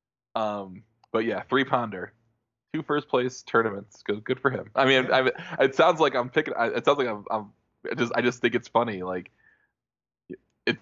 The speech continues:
Speaker 1: seems like, if, I feel like if I did that, I would, you know,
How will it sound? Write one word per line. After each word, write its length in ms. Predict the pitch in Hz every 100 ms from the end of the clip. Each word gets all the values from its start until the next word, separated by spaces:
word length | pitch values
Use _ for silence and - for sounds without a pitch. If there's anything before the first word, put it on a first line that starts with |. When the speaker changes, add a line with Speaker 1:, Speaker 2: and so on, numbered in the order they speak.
| _
Speaker 1:
seems 320 | - 139 143
like, 80 | -
if, 100 | 123
I 140 | 127
feel 120 | - 180
like 80 | 147
if 60 |
I 140 | 139 139
did 200 | 139 113
that, 400 | 107 101 101 - _ _ _ _ -
I 80 |
would, 160 | 110 104 98 _
you 100 | -
know, 320 | 104 98 95